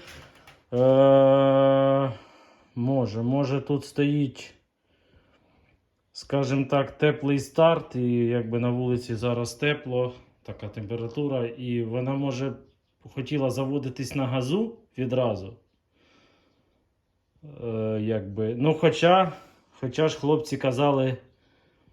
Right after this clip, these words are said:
що вони підкидували косу, ну, чи виключали вони газ, цього ж, цього ж то я не знаю.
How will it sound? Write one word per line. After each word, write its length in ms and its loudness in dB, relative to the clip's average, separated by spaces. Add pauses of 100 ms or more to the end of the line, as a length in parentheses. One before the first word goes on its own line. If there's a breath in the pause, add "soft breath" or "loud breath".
(200)
що 220 -2
вони 220 2
підкидували 640 -2
косу, 380 -4
ну, 140 0
чи 140 -6
виключали 580 -2
вони 260 -2
газ, 320 -4
цього 220 -6
ж, 140 -10
цього 240 -4
ж 140 -12
то 60 -4
я 160 -2
не 140 -4
знаю. 400 -4